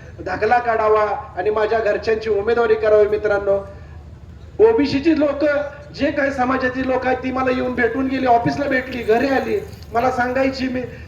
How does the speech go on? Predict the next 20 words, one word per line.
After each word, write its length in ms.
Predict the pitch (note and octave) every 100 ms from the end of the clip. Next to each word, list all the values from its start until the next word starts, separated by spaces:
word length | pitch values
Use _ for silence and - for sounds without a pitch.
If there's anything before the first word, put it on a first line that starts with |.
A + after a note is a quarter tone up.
| -
तुम्ही 180 | A3+ C4
काय 220 | A#3+ B3+
पण 180 | C4 B3+
असू 200 | A#3 B3
द्या," 440 | A#3+ A#3 - - -
मी 60 | A#3+
म्हटलं, 300 | A#3+ A#3 A#3
"एखाद्या 340 | A3+ A#3+ A#3+
समाजावर 500 | G#3+ G#3+ A#3+ A#3 A#3
अन्याय 280 | A3+ G#3+ A3
करणं 280 | A3 A3 G#3+
मला 160 | G#3+ G#3+
शोभत 220 | G#3 F#3+ A3 G#3+
नाही." 200 | G3+ F3 - - - - F3+
आज 200 | A3+ G#3+
ओबीसीचं 480 | G#3+ A3+ A3+ A3+ A3+
आरक्षण 400 | A3+ A#3 A3+ A3+
मी 200 | A3 A#3
छ-, 340 | A#3 A3+ A3+
घेतनं, 440 | G#3+ G#3+ A3 A#3